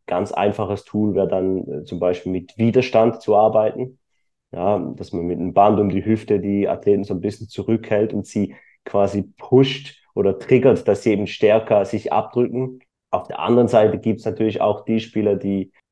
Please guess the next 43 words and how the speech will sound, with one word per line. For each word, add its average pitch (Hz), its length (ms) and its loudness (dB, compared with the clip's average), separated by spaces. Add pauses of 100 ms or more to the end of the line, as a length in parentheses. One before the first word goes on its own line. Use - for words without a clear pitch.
unglaublich 127 720 4
große 143 440 2
Schritte 139 280 -2
machen 127 300 -2
und 104 220 -6
dann 107 100 0
aber 98 360 0
bei 98 100 0
jedem 110 240 0
Schritt - 360 -2 (220)
fast - 320 0
abbremsen, 120 580 2
weil 101 260 4
der, 98 320 2
der - 180 -2
Unterschenkel 117 600 -2
schon 98 200 -4
fast, 107 340 0
äh, 98 320 2
nach 92 200 -2
vorne 123 420 6
zeigt 123 340 2
eigentlich 117 260 0
beim 113 140 -2
Aufkommen. 113 500 -2 (600)
Ähm, 95 320 -2
und 92 140 -2
wir 95 80 0
haben 98 100 2
ja 98 80 2
gesagt, 95 280 2
wir 92 120 0
wollen 95 300 2
ja 98 100 4
uns 104 260 -2
nach 98 140 -4
hinten 127 320 0
wegdrücken, 107 420 -2
dass 95 160 -10
wir 92 100 -2
nach 92 220 -4
vorne 107 440 0
kommen. 113 280 -2